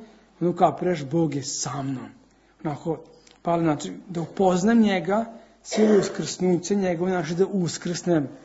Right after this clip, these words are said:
Hoću da, hoću da budem sa njim, da uskrsnem, znači, a, Biblia govori ćemo da uskrsnemo jednog dana, jel da? Umrećemo, naše telo ostaje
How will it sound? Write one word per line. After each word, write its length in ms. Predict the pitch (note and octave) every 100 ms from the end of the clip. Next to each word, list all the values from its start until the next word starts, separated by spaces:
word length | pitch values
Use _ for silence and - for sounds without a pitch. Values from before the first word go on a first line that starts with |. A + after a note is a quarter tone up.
| - _ -
Hoću 280 | G3+ G3+ F3
da, 460 | F3 D#3 - - - _ _ _ _
hoću 300 | - A3+ A#3
da 80 | G3+
budem 380 | D#3 G3 G3 F3
sa 180 | - E3
njim, 340 | D#3+ D#3 C3+
da 80 | D3
uskrsnem, 480 | D3+ - F#3+ F#3 G#3
znači, 420 | F3+ - F3+ F3 - - _ _ _
a, 300 | D#3+ D3 C#3+ - - _ _ _ _ _ -
Biblia 240 | F3+ A3
govori 360 | A#3 G#3 G3 A3
ćemo 220 | A3 G3
da 80 | F#3
uskrsnemo 600 | F3 - F3 D#3 F3 E3
jednog 260 | C#3 D3
dana, 280 | C#3 C#3 A#2+
jel 100 | B2
da? 220 | D3+ - - - _
Umrećemo, 840 | D#3 D#3 E3+ F3+ A#3 B3+ C4 - - - _ _ _ - -
naše 300 | E3+ D#3+ - C3+
telo 240 | E3 D3+
ostaje 540 | C#3 C3+ - E3 E3